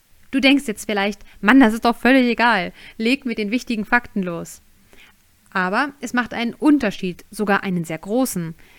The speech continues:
Bei der Überlebensfähigkeit außerhalb des Mutterleibes geht es oft um Tage, ob ein Kind durchkommt oder nicht. Auf den folgenden Seiten sprechen wir von den realen Lebenswochen des Kindes.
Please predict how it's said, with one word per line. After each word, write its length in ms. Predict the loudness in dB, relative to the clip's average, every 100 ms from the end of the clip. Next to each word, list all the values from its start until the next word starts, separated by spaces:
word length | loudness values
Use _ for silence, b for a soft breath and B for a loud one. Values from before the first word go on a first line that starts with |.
| b -6
Bei 80 | 0
der 140 | 2
Überlebensfähigkeit 1080 | 2 0 0 -2 -2 -4 -4 -6 -8 -6 -6
außerhalb 500 | -6 -6 -4 -6 -6
des 160 | -8 -6
Mutterleibes 720 | -6 -4 -6 -6 -8 -10 -8
geht 160 | -6
es 120 | -6 -10
oft 260 | -12 -12
um 180 | -12 -10
Tage, 640 | -6 -2 0 0 -4 -12 -16 _ _ -14
ob 120 | -12
ein 160 | -10 -8
Kind 380 | -4 -4 -6 -16 _
durchkommt 520 | -8 -8 -10 -16 -16
oder 140 | -14 -10
nicht. 320 | -10 -10 _ b b b b b b
Auf 80 | -8
den 100 | -4
folgenden 420 | 2 2 4 2
Seiten 360 | 0 0 -2 -6
sprechen 420 | -4 -4 -2 -2
wir 140 | -2
von 180 | -4 -4
den 160 | -2 -4
realen 720 | -4 -4 -4 -4 -2 -2 -2
Lebenswochen 720 | -2 -4 -6 -8 -10 -8 -8
des 240 | -10 -12
Kindes. 560 | -4 -2 -2 -4 -12